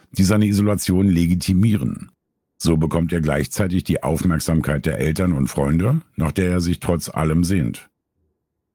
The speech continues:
Bei diesem Erklärungsansatz ist ihm der Weg in die Welt nicht durch ein unabänderliches Schicksal versperrt.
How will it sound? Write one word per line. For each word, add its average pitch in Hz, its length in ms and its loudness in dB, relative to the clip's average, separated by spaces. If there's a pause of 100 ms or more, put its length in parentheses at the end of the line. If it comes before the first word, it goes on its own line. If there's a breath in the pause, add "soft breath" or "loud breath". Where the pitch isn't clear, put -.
(540)
Bei 80 120 0
diesem 147 280 2
Erklärungsansatz 73 960 -2
ist - 200 -4
ihm 113 180 2
der 90 200 0
Weg 95 260 0
in 90 180 2
die 82 140 0
Welt 82 280 0
nicht 90 320 0
durch 80 200 0
ein 80 200 2
unabänderliches 85 920 0
Schicksal 58 500 -2
versperrt. - 680 -8